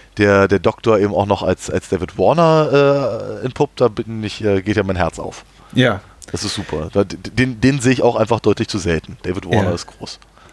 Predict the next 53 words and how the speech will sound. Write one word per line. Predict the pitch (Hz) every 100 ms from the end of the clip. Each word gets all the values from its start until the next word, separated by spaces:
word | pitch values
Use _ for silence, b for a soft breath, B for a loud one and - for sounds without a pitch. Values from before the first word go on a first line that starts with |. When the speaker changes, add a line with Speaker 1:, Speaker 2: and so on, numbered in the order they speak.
| b
Speaker 2:
Ich | 90 - 123
find's | 135 -
großartig. | 139 113 117 -
Also | 127
David | 123 135 113
Warner | 123 131
ist | 131
sowieso | 117 123 123 104 69 73 90 -
unglaublich | 131 120 113 - - _ -
spannender | 107 - 117 123
Schauspieler, | - 127 - 123
weil | 110
er | 117
sich | 110 104
nie | 123 151
zu | - 135
schade | - 117 135 120
war | 104 107 127
für | 131 127 107
diese | 110 120
Arten | - 113 127
von | 120
Produktion. | 107 123 107 - 120 113 107
Also | 95 101
er | 98
hat | 117
da |
Speaker 1:
Ja. | 110
Speaker 2:
immer | 110
alles | 113 120
gemacht. | - 95 - -
Er |
konnte | 95 104 104
ab | 101
irgendwie | 101 107 104
im, | 107
im, | 92 101
im | - 95
selben | 110 113 120
Jahr, | 110 104
naja, | 110 110 110
war | 110
nicht | 110
im | 104
selben | 101 107
Jahr, | 101
aber | 98 98
so | 104
irgendwie | 101 101
große | 113 113
Produktion | 117 120 98 - 107
machen | 107 113
wie, | 104 101